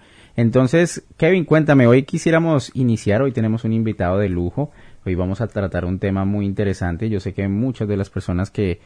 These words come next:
están interesadas en el área pastoral van a estar muy conectadas. Entonces, cuéntanos, Kevin, quién es nuestro invitado y sobre todo de qué vamos a hablar hoy.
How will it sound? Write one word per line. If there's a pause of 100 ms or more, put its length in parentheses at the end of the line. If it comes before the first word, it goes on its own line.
(340)
están
interesadas
en
el
área
pastoral
van
a
estar
muy
conectadas.
Entonces,
cuéntanos,
Kevin,
quién
es
nuestro
invitado
y
sobre
todo
de
qué
vamos
a
hablar
hoy.